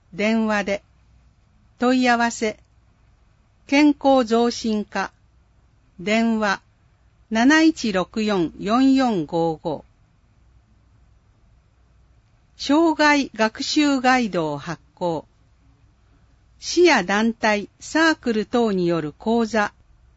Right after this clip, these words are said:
イベントなどの情報をまとめた冊子を発行しました。配布場所、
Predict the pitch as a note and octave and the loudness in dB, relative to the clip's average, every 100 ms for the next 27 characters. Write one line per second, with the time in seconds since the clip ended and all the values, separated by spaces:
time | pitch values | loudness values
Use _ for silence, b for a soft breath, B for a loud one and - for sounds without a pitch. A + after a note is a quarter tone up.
0 | _ _ A3 A3+ D#4 D#4+ D#4+ D4+ D4+ C#4 | _ _ -4 2 6 6 6 4 4 2
1 | A3 E3+ F#3 G3+ G#3 G#3+ G3 F#3+ F#3 F3+ | 0 -2 -2 -4 -4 -4 -4 -2 -2 -4
2 | - A3+ A3 A3+ G#3+ A3 G#3 - G#3+ G3+ | -2 -2 0 -2 -2 -4 -6 -6 -4 -4
3 | G#3 F#3 _ G#3 G3 - F3 E3+ - - | -6 -10 _ -6 -6 -4 -4 -6 -8 -12
4 | D3 _ _ _ _ _ _ _ _ _ | -14 _ _ _ _ _ _ _ _ _
5 | _ - C4 C4 B3+ A#3 A3 - G#3 | _ -2 0 0 -2 0 -2 -2 -6